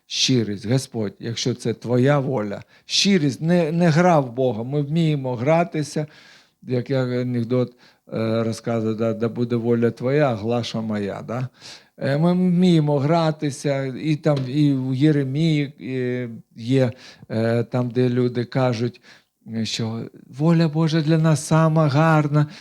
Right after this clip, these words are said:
все, що є, саме гарне, це тільки воля Божа. А коли їм сказали те, що,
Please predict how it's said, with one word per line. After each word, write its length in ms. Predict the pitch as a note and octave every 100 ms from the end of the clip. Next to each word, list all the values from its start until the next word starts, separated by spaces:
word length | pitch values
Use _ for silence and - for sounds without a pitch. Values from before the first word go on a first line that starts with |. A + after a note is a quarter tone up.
| -
все, 280 | - E3 D#3
що 180 | - E3
є, 260 | E3 E3
саме 420 | D#3 D#3+ D#3+ D#3+
гарне, 640 | D3 D#3 E3 D#3 C#3+ D3+ C#3+ - - _
це 180 | - D#3
тільки 420 | D3+ F#3 E3 E3+
воля 420 | E3 E3+ F3+ E3 D#3
Божа. 420 | C#3+ C#3+ B2 C3 - -
А 120 | B2
коли 300 | C#3+ D#3 D#3
їм 140 | D#3 D3
сказали 560 | - D3+ D3+ D3+ D3+
те, 220 | D3 D#3
що, 320 | C#3+ - D3